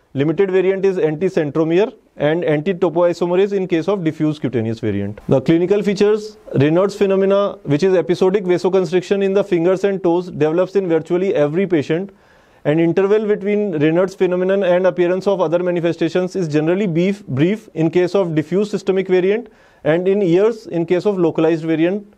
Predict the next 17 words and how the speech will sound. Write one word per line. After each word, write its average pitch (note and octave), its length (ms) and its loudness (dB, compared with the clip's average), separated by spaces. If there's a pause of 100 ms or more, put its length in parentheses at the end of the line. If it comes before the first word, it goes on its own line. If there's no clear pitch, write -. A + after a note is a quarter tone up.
as D3 220 2
discussed D3+ 360 -2
already. G#2+ 440 -2 (880)
It D#3+ 140 2
is G3 260 0
more F3+ 320 2
severe G#3 420 0
in G3+ 140 0
localized F3 420 0
variant F3+ 340 2
and F#3 120 -2
associated D#3+ 480 -2
with E3+ 140 0
ischemia, E3 600 0
ulcerations, E3 600 -2
and G3 120 -2
autoamputation. A#2+ 800 -2